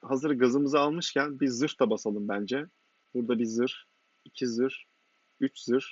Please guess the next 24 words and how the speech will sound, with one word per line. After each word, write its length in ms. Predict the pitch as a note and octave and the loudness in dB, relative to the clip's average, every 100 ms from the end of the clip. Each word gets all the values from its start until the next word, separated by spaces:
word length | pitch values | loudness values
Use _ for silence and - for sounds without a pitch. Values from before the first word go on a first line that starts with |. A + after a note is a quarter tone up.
| - _ _ _ _ _ _ _ _ _ | -18 _ _ _ _ _ _ _ _ _
diyorum. 460 | - C#3 B2+ B2+ B2+ _ - | 2 4 4 2 -4 _ -4
E, 80 | A2+ A2 A2 G#2+ G#2+ G#2 G2 A2+ | 0 2 2 2 2 0 -2 -2
bunu 220 | D#3+ D3+ | -2 2
değiştireceğim. 840 | D3+ D3+ - D3+ C3+ A#2 A2+ C#3+ | 2 2 0 -2 0 0 0 -4
Tekrar 400 | C3+ A#2+ - G2+ | -6 -6 -4 -6
şuraya 300 | G2 - C#3+ | -4 2 4
geliyorum. 440 | C3+ C3+ C3+ C#3+ A2 | 4 4 2 0 0
Bastım. 500 | C#3+ D3 - C#3+ D3 - | 0 0 0 0 0 -10
Başarısız. 680 | C#3 A2 A2 G2+ G2 - G#2+ | -8 -4 -2 -4 -8 -10 -6
Evet. 180 | G2 F#2 - | -6 -8 -8
Bunu 180 | B2 A2+ | -2 0
bekliyordum 480 | A#2 - A#2+ G#2 | 0 2 0 0
zaten. 340 | F#2+ F#2+ - C#3 _ _ _ _ - | -8 -8 -8 -14 _ _ _ _ -4
Bu 140 | B2+ | 0
noktada 320 | D#3 D3+ D3 D3 | 0 2 2 4
hızlı 340 | C3+ C#3 D3+ | 4 2 2
ekle 220 | D3+ C#3+ | 0 0
deyip 160 | C#3+ D3 | -2 0
ardından 500 | C3 A#2+ C3+ D3 B2+ | 0 2 2 -2 -4
bir 40 | |
tane 220 | C#3 D#3 C#3+ | -2 0 2
daha 180 | D3 | 2
basacağım 360 | C#3 C3 C#3 D#3+ | 2 0 -2 -2
çünkü, 380 | - C#3 E3 F3+ | -2 -4 -2 -4